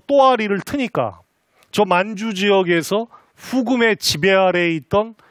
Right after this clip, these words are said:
요동 출신의 한족들이 대거 가도로 몰려옵니다. 이 사람들을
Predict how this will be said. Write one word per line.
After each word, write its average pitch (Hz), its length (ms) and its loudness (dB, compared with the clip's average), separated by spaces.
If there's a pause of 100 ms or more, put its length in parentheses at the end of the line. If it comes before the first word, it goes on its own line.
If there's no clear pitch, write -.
(160)
요동 196 500 0
출신의 190 580 -4
한족들이 214 760 -4 (420)
대거 180 920 2 (340)
가도로 170 580 2
몰려옵니다. 143 840 -4 (180)
이 151 60 -2
사람들을 190 480 0